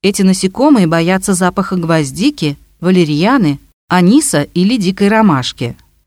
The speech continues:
В аптеках можно приобрести мази, аэрозоли, фумигаторы и другие лекарственные препараты против укусов комаров.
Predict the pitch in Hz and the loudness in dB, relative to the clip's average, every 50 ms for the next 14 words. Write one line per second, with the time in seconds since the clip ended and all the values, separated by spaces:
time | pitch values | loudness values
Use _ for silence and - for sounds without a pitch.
0 | _ _ _ _ _ - 151 185 196 190 - 277 320 339 - 202 180 - 180 208 | _ _ _ _ _ -6 -4 -4 -4 -2 -4 -4 -4 -2 -2 -4 -2 0 0 0
1 | 226 196 214 196 202 202 196 196 180 185 180 - - - 175 165 165 180 226 262 | 0 0 -2 0 0 0 0 0 0 -2 -4 -4 -4 -4 -2 0 0 2 2 0
2 | 247 165 147 147 - - - 165 175 180 170 160 151 139 135 160 202 240 220 156 | 0 -2 -4 -6 -6 -4 -2 -2 0 0 0 0 -2 -2 -2 0 0 0 0 0
3 | 139 - _ _ _ _ _ - 190 185 175 151 135 156 175 208 247 - - 156 | -2 -6 _ _ _ _ _ -2 0 2 2 2 2 2 0 0 0 -2 -4 -4
4 | 143 127 123 - _ _ _ _ _ - 202 208 262 277 262 208 185 170 160 156 | -4 -6 -8 -10 _ _ _ _ _ -4 -2 0 0 0 2 2 2 2 2 2
5 | 170 196 190 - 175 151 147 - - - 165 160 165 160 151 156 151 - - 147 | 0 0 0 0 -2 -2 -4 -6 -6 -4 -2 0 0 0 0 -2 -4 -2 -2 -2
6 | 147 180 214 262 - 170 147 - 156 165 175 - 208 190 233 233 226 - 147 143 | 0 0 0 -2 -2 -4 -4 -4 -4 -4 -4 -4 -6 -6 -6 -6 -6 -6 -6 -6
7 | - 175 - - - 185 185 202 202 185 135 117 120 - - _ | -6 -6 -8 -4 -2 0 2 2 0 0 -2 -4 -6 -10 -16 _